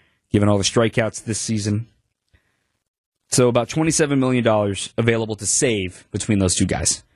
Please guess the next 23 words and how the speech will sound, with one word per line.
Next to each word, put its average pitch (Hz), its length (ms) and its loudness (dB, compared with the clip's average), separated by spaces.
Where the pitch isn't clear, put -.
Will 139 160 6
the 151 100 -4
Brewers 139 280 0
do 113 140 0
it? 110 40 0
Will 107 160 0
they 107 120 2
not? 127 220 0
Do 117 100 2
they 160 120 2
need 240 200 -6
to 120 80 -10
do 95 120 -6
it? - 80 -12
No. 190 320 0
We 113 120 6
still 147 240 2
got 135 300 2
ninety-nine 202 680 0
days 147 360 0
until 123 260 2
opening 131 300 0
day. 110 220 -2